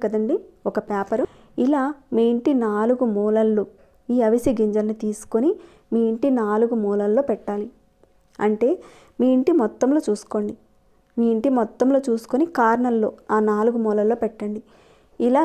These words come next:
మీరు పెట్టేసిన తర్వాత, అంటే తర్వాత రోజున మీరు ఉదయం సమయంలో వాటినన్నిటిని కూడా చేత్తో తీసేసి ఏదైనా మొక్క మొదట్లో వేసేయండి. ఈ రకంగా మీరు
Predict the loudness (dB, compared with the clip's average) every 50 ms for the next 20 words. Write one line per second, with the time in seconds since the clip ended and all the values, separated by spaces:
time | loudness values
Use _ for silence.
0 | 2 2 2 0 0 0 0 0 0 0 0 0 0 0 -2 -4 -2 -2 -2 0
1 | 0 0 0 0 -2 -2 -4 -4 -4 -6 -8 -6 -4 -2 -2 -2 -2 -2 -4 -4
2 | -2 -2 -4 -2 -4 -4 -4 -4 -2 -2 -2 -2 -2 0 0 0 0 0 -2 -6
3 | -14 -20 -20 -16 _ -2 0 0 2 2 0 0 0 -2 -2 -2 0 0 0 0
4 | 0 -2 -4 -4 -4 -4 -4 -2 -2 -2 -4 -2 -2 -2 -2 -2 -2 -2 0 0
5 | 0 0 0 -2 -2 -2 0 0 -2 0 0 -2 -2 0 0 -2 0 0 0 -2
6 | -2 -4 -8 -20 -20 -20 _ _ -2 0 2 2 2 2 2 0 0 -2 -2 -2
7 | 0 0 0 -2 -4 -4 -4 -2 -2 -2 -2 -4 -4 -6 -6 -6 -6 -6 -10 -12
8 | -16 _ _ _ _ _ _ -2 0 2 2 2 2 0 0 2 2 4 4 2
9 | 2